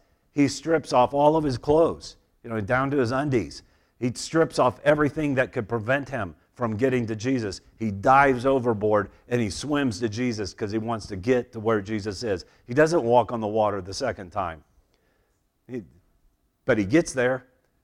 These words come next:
I don't think it really matters if we walk on the water or we swim through the water or we just stay in the boat and listen to Je-, the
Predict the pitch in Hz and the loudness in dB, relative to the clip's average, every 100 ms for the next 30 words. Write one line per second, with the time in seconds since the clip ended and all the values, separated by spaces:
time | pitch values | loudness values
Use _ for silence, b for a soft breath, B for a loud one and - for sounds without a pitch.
0 | _ _ _ _ - 139 160 151 170 147 | _ _ _ _ -8 -4 -2 -2 0 2
1 | 156 147 143 165 131 117 101 113 98 - | 4 4 4 2 0 -2 0 0 0 -4
2 | 113 135 131 131 117 107 127 143 143 135 | 6 6 6 2 0 2 4 4 2 -2
3 | 135 - 107 92 90 - 147 160 143 151 | -4 -6 -4 -2 -4 -2 0 0 0 0
4 | 139 131 131 139 135 135 131 B B B | 0 2 4 6 6 2 0 B B B
5 | - 123 113 117 123 139 - - 143 147 | 2 4 4 4 4 0 0 2 4 6
6 | 135 117 107 131 143 123 113 123 131 135 | 4 2 6 6 6 4 2 2 0 -2
7 | 127 113 127 143 101 95 120 | -2 -2 -2 -4 -4 -2 -2